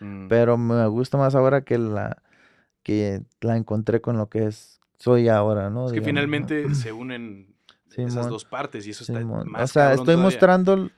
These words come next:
Speaker 2: como digamos, porque no es como que ahora cambié y ahora soy así, ¿no?
Speaker 1: Sí,
Speaker 2: Sino
Speaker 1: no.
Speaker 2: empecé a poner todo eso en mi música que no ponía, güey, más bien.
Speaker 1: Ujú.
Speaker 2: Y, pues,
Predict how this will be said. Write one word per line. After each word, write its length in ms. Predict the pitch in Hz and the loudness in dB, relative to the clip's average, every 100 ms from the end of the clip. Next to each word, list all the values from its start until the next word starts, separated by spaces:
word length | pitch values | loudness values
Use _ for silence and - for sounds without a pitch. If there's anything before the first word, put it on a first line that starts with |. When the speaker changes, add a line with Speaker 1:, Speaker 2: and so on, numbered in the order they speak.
| _ | _
Speaker 2:
como 260 | 139 135 127 | -2 0 0
digamos, 600 | 123 123 139 147 135 - _ | 0 -2 -2 -4 -4 -10 _
porque 240 | - - 127 | -12 -8 -6
no 80 | |
es 80 | 127 | -6
como 260 | - 147 135 | -6 -6 -6
que 180 | - 120 | -6 -6
ahora 460 | 113 113 123 131 | -2 0 2 0
cambié 460 | 123 127 117 135 165 | -2 -6 -6 -4 -2
y 60 | 147 | -2
ahora 400 | 127 127 127 135 | -2 -2 -2 -4
soy 260 | - 123 | -4 -4
así, 300 | 120 120 131 | -4 -6 -8
¿no? 160 | 131 147 | -6 -4
Speaker 1:
Sí, 100 | 127 | -2
Speaker 2:
Sino 200 | 135 120 | -2 -4
Speaker 1:
no. 60 | 92 - _ | -6 -20 _
Speaker 2:
empecé 380 | 123 131 127 147 | -4 0 2 4
a 60 | 135 | 4
poner 280 | 151 151 | 2 0
todo 320 | 139 147 147 143 | 2 2 4 2
eso 160 | 139 | -2
en 80 | 143 | -6
mi 80 | 117 | -4
música 480 | 117 127 - - - | -4 -6 -8 -10 -10
que 120 | 113 | -8
no 120 | 117 | -8
ponía, 400 | 113 117 117 107 | -8 -8 -6 -6
güey, 220 | - - 113 | -8 -10 -8
más 220 | 117 117 | -8 -8
bien. 200 | 117 127 | -10 -10
Speaker 1:
Ujú. 380 | 117 104 113 117 _ _ | -12 -12 -12 -12 _ _
Speaker 2:
Y, 140 | - 117 | -12 -10
pues, 580 | - 113 107 120 - | -4 -2 -2 -4 -12